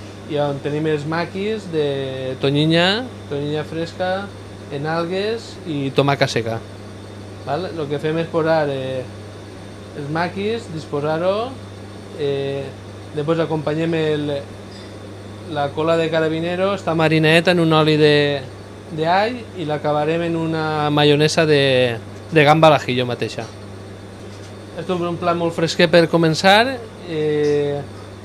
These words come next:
l'acompanyem en un poc de jengibre encurtit,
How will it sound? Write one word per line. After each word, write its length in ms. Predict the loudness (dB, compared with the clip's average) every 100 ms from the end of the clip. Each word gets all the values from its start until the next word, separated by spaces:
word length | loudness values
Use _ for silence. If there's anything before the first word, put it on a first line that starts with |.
| -16 -16 -14 -14 -10
l'acompanyem 540 | -6 -4 -2 -2 0 0
en 60 |
un 340 | 0 0 0 -4 -2
poc 160 | -2
de 80 | -2
jengibre 520 | -4 -4 -4 -2 0 -2
encurtit, 560 | -2 -6 -4 -4 -4